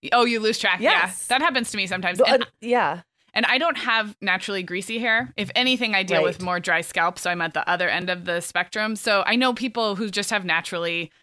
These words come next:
Speaker 1: oily hair, which is not a bad
Speaker 2: Yeah.
Speaker 1: thing. Um, they feel like they have to wash more often, but mine doesn't really get greasy, so I really can go quite a while. And then I just start to feel like, it just starts to feel dirty, or, like, my scalp feels like it
Speaker 2: Right.
Speaker 1: needs, you know,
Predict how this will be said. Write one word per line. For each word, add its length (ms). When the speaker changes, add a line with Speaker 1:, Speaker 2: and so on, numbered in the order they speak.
Speaker 1:
oily 280
hair, 260
which 140
is 100
not 160
a 120
bad 320
Speaker 2:
Yeah. 60
Speaker 1:
thing. 540
Um, 460
they 240
feel 140
like 120
they 100
have 280
to 100
wash 220
more 100
often, 260
but 140
mine 280
doesn't 200
really 140
get 160
greasy, 300
so 120
I 120
really 240
can 240
go 440
quite 200
a 40
while. 360
And 100
then 120
I 80
just 180
start 180
to 80
feel 220
like, 220
it 80
just 160
starts 200
to 80
feel 360
dirty, 360
or, 60
like, 160
my 100
scalp 320
feels 220
like 120
it 80
Speaker 2:
Right. 80
Speaker 1:
needs, 380
you 140
know, 220